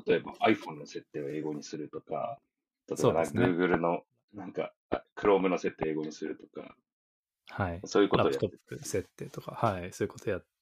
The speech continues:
Speaker 2: て、で、もちろんそれだけじゃ、あの、多分厳しいと思うんで、話す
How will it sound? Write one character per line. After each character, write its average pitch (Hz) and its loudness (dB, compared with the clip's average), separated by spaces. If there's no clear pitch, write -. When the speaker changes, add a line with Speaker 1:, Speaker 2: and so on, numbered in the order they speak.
Speaker 2:
て、 123 2
で、 147 2
も 147 6
ち 160 2
ろ 185 8
ん - 4
そ 143 4
れ 151 6
だ 156 4
け 156 2
じ 135 4
ゃ、 95 6
あ 98 -2
の、 98 -4
多 - -2
分 92 -4
厳 101 -4
し 113 -4
い 101 -2
と - -6
思 90 -4
う - -4
ん - -6
で、 92 -2
話 123 2
す 95 -2